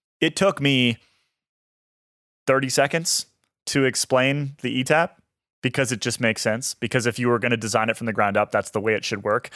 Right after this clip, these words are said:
And, you know, the big button and the small button shouldn't be doing opposite things on either side of the handlebars <laughs> like they do with Shimano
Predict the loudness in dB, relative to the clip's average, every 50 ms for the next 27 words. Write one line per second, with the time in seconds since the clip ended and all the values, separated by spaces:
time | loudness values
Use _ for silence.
0 | -20 -20 -20 -20 -4 _ 2 2 2 2 0 -4 -6 -10 -14 -20 _ _ -2 0
1 | 0 0 -2 -4 _ _ -2 -2 0 0 -2 -2 0 0 0 0 0 -2 -2 0
2 | 0 2 2 2 0 0 0 2 2 2 4 4 2 2 0 -2 -4 -4 -6 -8
3 | -14 _ -4 0 0 2 0 0 -2 -2 0 0 2 0 0 2 2 2 2 2
4 | 2 -2 -4 -4 -2 -2 -2 -2 -2 -2 -2 0 0 0 0 0 -2 -2 -2 -2
5 | 0 2 2 2 2 2 2 0 0 -2 -2 -2 -2 0 0 0 2 2 4 4
6 | 4 4 2 0 0 0 -2 0 -2 -2 -2 0 0 0 0 0 0 0 0 0
7 | 0 0 0 0 0 2 2 0 0 -2